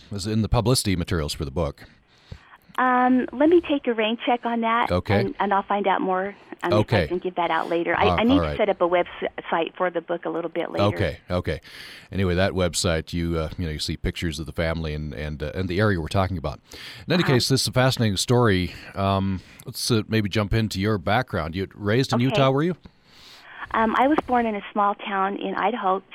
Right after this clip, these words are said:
Speaker 2: Shelley, Idaho. Um, in fact, it's the potato capital of the world, where, uh, every, we get out, the students get out of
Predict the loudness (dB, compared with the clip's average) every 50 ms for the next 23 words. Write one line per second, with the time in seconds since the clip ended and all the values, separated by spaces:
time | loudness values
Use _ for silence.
0 | -4 -2 -2 -2 -2 -4 -4 -4 -4 -4 -4 -6 -6 -6 -6 -6 -10 -14 -20 -20
1 | -20 -20 -20 -20 -14 -6 -2 0 2 2 2 0 0 -2 -2 0 2 2 2 2
2 | 0 -2 -4 -4 -4 -4 -6 -8 -8 -8 -10 -10 -6 -6 -4 -2 -4 -4 -4 -6
3 | -10 -10 -10 -10 -10 -8 -6 -6 -6 -6 -8 -8 -8 -6 -6 -6 -6 -6 -8 -14
4 | _ -20 -20 -20 -20 -20 -12 -6 -4 -2 -2 -2 -2 -4 -4 -2 -2 -2 -2 -2
5 | -2 -4 -6 -8 -8 -10 -16 _ _ -10 -4 -2 0 2 0 0 -2 -4 -6 -6
6 | -6 -4 -4 -4 -2 -2 -4 -6 -6 -6 -4 -2 -2 -2 -2 -2 -4